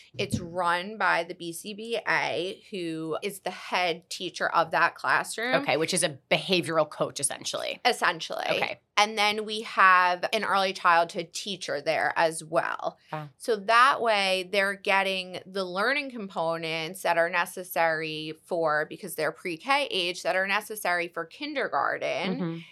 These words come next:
Speaker 1: And they're also getting the support that they need as well.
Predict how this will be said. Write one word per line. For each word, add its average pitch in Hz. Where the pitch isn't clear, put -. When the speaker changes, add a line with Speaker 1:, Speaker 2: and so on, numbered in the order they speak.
Speaker 1:
And 220
they're 220
also 214
getting 180
the 175
support 202
that 175
they 190
need 170
as 147
well. -